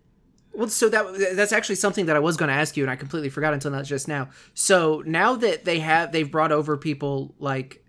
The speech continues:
you know, A-Kid is over, uh, Bates over now, Blair Davenport's over now. They brought over, um, the women's champion, um, Sakam-, Sakamoto? Saka-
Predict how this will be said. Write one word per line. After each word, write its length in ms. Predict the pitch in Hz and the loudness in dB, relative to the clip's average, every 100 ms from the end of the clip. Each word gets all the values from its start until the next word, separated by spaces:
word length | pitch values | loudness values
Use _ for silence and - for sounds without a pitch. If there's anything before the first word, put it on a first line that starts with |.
| - | -10
you 120 | 160 | -6
know, 320 | 135 127 - - _ _ - | -4 -6 -10 -20 _ _ 0
A-Kid 380 | 175 143 165 | 0 2 0
is 140 | 151 139 | 0 2
over, 500 | 139 135 135 127 123 _ _ _ _ - | 0 0 -4 -6 -8 _ _ _ _ -4
uh, 320 | 156 131 123 165 _ _ 185 | -2 -2 -6 -12 _ _ -6
Bates 260 | 165 165 - | 0 0 2
over 200 | 151 151 | 0 0
now, 240 | 147 147 | 0 0
Blair 240 | 139 156 147 | 0 0 0
Davenport's 600 | 139 147 147 156 143 139 | 2 0 -2 -4 -2 -2
over 220 | 139 135 | -2 -2
now. 400 | 131 131 127 135 - _ _ _ _ | -4 -4 -6 -8 -16 _ _ _ _
They 140 | 175 | -2
brought 240 | 175 170 160 | 2 4 4
over, 400 | 156 151 143 139 | 4 2 0 0
um, 400 | 151 135 135 - _ _ _ _ _ _ - | -2 -2 -6 -14 _ _ _ _ _ _ -10
the 220 | 160 151 | 0 2
women's 320 | 143 160 151 | 2 0 0
champion, 500 | - 156 151 151 143 139 | -2 -2 0 -2 -2 -4
um, 420 | 143 131 135 156 _ - | -4 -4 -6 -12 _ -2
Sakam-, 360 | 165 160 151 - | -2 0 -6 -12
Sakamoto? 560 | - 170 - 151 156 180 - | -12 -12 -8 -4 -4 -4 -10
Saka- 280 | - - | -18 -18